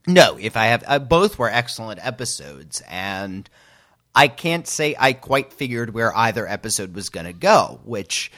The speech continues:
is one of the things I really liked about Simple Investigation, because so much of this is, is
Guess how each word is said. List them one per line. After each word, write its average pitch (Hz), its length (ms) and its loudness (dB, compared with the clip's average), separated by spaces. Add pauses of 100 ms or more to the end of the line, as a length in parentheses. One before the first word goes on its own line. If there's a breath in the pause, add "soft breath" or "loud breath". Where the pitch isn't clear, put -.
(1080 soft breath)
is 175 160 -4
one 175 220 6
of 165 100 6
the 135 80 -4
things 147 280 0
I 147 40 4
really 131 380 -2
liked 151 460 0
about 131 340 0
Simple 117 320 -8
Investigation, 104 840 -8
because 117 280 -6
so - 440 0
much 185 280 4
of 104 160 -8
this 110 240 -8
is, 107 120 -10 (220)
is 107 460 -4